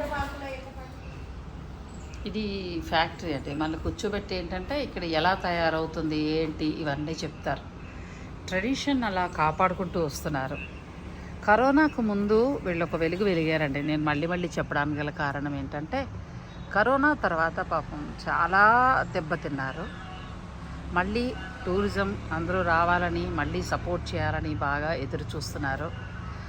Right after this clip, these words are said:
అంటే, మ్, ఇంతవరకు శ్రీలంక అనేది చాలా వరకు ఏంటంటే, ఆ, అమ్మవారి శక్తిపీఠం కోసమని మా ఏజ్ వాళ్ళందరం వస్తున్నాము.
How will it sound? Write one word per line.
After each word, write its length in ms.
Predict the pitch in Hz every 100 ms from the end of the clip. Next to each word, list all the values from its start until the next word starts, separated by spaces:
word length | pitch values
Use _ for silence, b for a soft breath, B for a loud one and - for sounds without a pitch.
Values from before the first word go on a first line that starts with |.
| -
అంటే, 280 | - 214 277
మ్, 460 | 240 202 202 - 190
ఇంతవరకు 400 | 196 247 254 277
శ్రీలంక 500 | - 226 220 233 220
అనేది 300 | 220 214 226
చాలా 360 | 226 220 208
వరకు 260 | 214 202 196
ఏంటంటే, 640 | 196 185 220 226 320 226 156 - B B B
ఆ, 480 | B - 175 170 - 190
అమ్మవారి 560 | 202 214 214 196 185
శక్తిపీఠం 640 | 175 190 - 208 196 202 185
కోసమని 360 | 180 - 208
మా 140 | 247 190
ఏజ్ 260 | 170 160
వాళ్ళందరం 520 | 170 165 143 135 143
వస్తున్నాము. 560 | 139 - 147 131 127 240